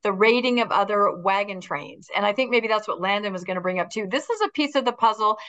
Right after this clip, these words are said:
that we did not know even two years ago when we read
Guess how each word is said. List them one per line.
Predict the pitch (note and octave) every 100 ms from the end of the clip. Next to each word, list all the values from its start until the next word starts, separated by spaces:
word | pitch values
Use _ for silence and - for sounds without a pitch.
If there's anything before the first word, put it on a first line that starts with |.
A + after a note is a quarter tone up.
| - -
that | F#3 F3+
we | A3+ D4
did | C#4+ C#4
not | A#3+ A3 G#3
know | G3+ G3 G3
even | F3+ A#3 C#4+
two | D4 D4+
years | B3+ A#3 A#3
ago | G#3+ F#3+
when | F#3+ F#3+
we | G3+ G#3 G3 _ _
read | F#3+ G#3 G3+